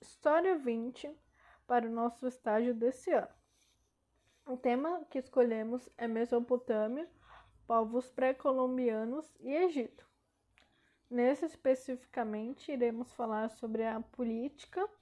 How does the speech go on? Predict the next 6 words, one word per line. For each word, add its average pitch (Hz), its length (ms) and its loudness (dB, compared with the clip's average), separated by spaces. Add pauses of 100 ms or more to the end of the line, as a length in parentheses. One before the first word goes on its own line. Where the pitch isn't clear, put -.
(360)
império 247 540 0
e 269 40 -2
decadência 247 760 0
dos 262 260 -10
astecas. - 840 -10 (800)
Primeiro, 320 600 2